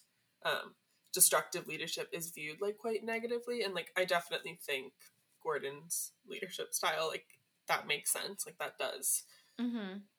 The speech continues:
Speaker 1: describe, like, I think the hostile behaviors part. I mean, I don't think he's, like, ever really trying to lead someone towards a goal that isn't in line with their interests, but, um, it was interesting, and I guess this transitions into Kitchen Nightmare.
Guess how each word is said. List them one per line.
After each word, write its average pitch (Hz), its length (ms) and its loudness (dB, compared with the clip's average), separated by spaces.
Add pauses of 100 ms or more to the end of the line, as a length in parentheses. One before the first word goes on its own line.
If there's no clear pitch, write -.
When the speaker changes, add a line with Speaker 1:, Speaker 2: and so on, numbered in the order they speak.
(160)
Speaker 1:
describe, 156 640 4
like, 151 200 -4
I 170 60 -4
think 165 160 -8
the 165 80 -6
hostile 165 400 -2
behaviors 170 500 -6
part. 277 360 -2
I 202 60 -2
mean, 196 260 -2
I 147 100 0
don't - 300 -10
think 156 160 -10
he's, - 160 -2
like, - 120 -6
ever 139 160 -6
really - 220 -6
trying 147 220 -4
to 143 80 -4
lead 247 220 -4
someone - 340 -6
towards - 240 -6
a - 80 -8
goal 220 220 -6
that - 180 -8
isn't 427 300 -6 (600)
in - 100 -14
line 156 220 -4
with 160 120 -10
their - 120 -4
interests, - 640 -2
but, - 920 -2
um, - 420 0 (960)
it 196 60 8
was 220 140 10
interesting, 190 600 2
and 160 100 -6 (160)
I 185 80 -2
guess 165 280 4
this 165 220 -2
transitions 165 540 -6
into 165 140 -14
Kitchen 156 280 -8
Nightmare. - 320 -6